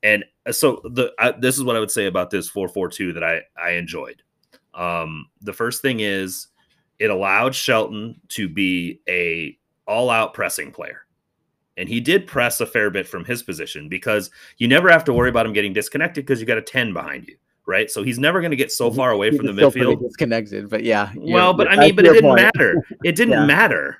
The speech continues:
Speaker 1: right? Like,
Speaker 2: Yeah.
Speaker 1: you can let him just free roll and do his crazy running around the field stuff. First of all, the field's so small, it's fine.
Speaker 2: What a
Speaker 1: Secondly,
Speaker 2: joke, man.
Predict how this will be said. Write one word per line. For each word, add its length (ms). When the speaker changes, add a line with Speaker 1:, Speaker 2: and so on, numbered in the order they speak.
Speaker 1:
right? 360
Like, 260
Speaker 2:
Yeah. 120
Speaker 1:
you 100
can 200
let 180
him 180
just 380
free 240
roll 420
and 280
do 180
his 220
crazy 340
running 260
around 280
the 80
field 260
stuff. 260
First 220
of 60
all, 80
the 80
field's 260
so 80
small, 640
it's 180
fine. 400
Speaker 2:
What 120
a 60
Speaker 1:
Secondly, 480
Speaker 2:
joke, 80
man. 200